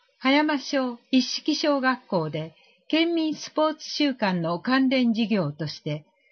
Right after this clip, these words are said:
葉山スポーツオープンデーが開催されました。種目は、みんなで体操&スポレク、バドミントン、卓球、空手道の四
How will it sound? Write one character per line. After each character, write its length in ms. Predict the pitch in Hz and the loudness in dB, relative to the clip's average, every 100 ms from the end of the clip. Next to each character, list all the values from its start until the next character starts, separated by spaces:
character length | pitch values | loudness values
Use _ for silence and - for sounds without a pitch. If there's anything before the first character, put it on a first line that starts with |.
| _ | _
葉 120 | 277 330 | 0 4
山 340 | 285 185 - | 4 2 -2
ス 160 | - - | -6 -2
ポ 180 | 302 | 0
ー 80 | 320 | 0
ツ 160 | - 302 | 2 4
オ 160 | 285 | 4
ー 20 | 285 | 2
プ 200 | - 269 | 0 2
ン 160 | 226 | 2
デ 320 | 151 143 151 - _ - | 0 -4 -6 -14 _ -2
ー 40 | |
が 140 | 214 214 | 0 0
開 240 | 220 233 | 0 -2
催 220 | 226 208 | 0 -2
さ 180 | 190 196 | 0 -2
れ 120 | 175 | -2
ま 120 | 156 | -4
し 160 | 147 - | -8 -12
た。 180 | 139 139 _ _ _ _ _ _ _ _ _ _ _ _ - - | -18 -18 _ _ _ _ _ _ _ _ _ _ _ _ -12 0
種 100 | 277 | 4
目 360 | 277 294 - 254 | 4 2 -2 -2
は、 240 | 240 233 _ _ _ _ _ _ - | -2 -4 _ _ _ _ _ _ 0
み 160 | 311 | 2
ん 100 | 349 | 2
な 140 | 330 294 | 2 0
で 160 | 202 | 0
体 240 | 196 196 220 | -2 -2 -2
操& 300 | - 196 185 202 202 190 190 | 0 0 2 0 0 -2 -4
ス 140 | - | -4
ポ 140 | - 269 | 0 2
レ 120 | 202 | 0
ク、 60 | - - - _ _ _ _ _ _ | -6 -20 -20 _ _ _ _ _ _
バ 120 | 226 | 2
ド 140 | 240 302 | 2 2
ミ 180 | 294 | 2
ン 80 | 240 | 2
ト 220 | - 156 | 0 -6
ン、 180 | 147 147 - _ _ _ | -8 -10 -16 _ _ _
卓 200 | 254 247 - - | -2 -2 -6 -2
球、 320 | 262 240 226 _ _ _ | 0 0 -6 _ _ _
空 280 | - 285 311 | 2 4 4
手 160 | 311 294 | 2 2
道 240 | 208 170 | 2 2
の 160 | 143 147 | 0 0
四 160 | 147 | -2